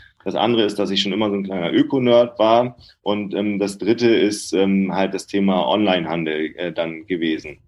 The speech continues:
Und, äh, ja, dann hab ich, äh, die Firma Runamics gegründet, weil ich, ähm, so ein bisschen auch dieses Problem mit meinen Textilien immer hatte, aufgrund der Umwelt-, ähm, äh, Aspekte,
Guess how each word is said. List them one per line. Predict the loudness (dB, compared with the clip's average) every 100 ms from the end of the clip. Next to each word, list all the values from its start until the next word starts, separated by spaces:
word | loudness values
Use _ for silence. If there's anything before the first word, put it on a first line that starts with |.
| _ _ _ -20 -20 -6
Und, | -4 -2 2
äh, | 6 6 6
ja, | 4
dann | 4 2
hab | 2
ich, | 2 -2 0
äh, | 2 2 0 -6 -14 -12 -10
die |
Firma | -2 0 4 4
Runamics | 2 2 0 0 -4 -8
gegründet, | -8 -2 0 0 -2 -8 -20 _ -2
weil | 2 2
ich, | 0 -4 -14 _ _ -4
ähm, | 0 0 -2 -6 -12 _ _ -8
so | -2
ein | 0
bisschen | 2 2 2
auch | 0
dieses | -2 -6 -8
Problem | -10 -4 2 2
mit | 2 0
meinen | 0 0
Textilien | -2 -4 -2 0 2
immer | 0 0 0
hatte, | 0 2 2
aufgrund | 0 -8 -6 -2
der | -2 -2
Umwelt-, | 0 2 2 -2
ähm, | -4 -4 -4 -6 -4
äh, | -4
Aspekte, | -4 -6 -2 -2 0 0 0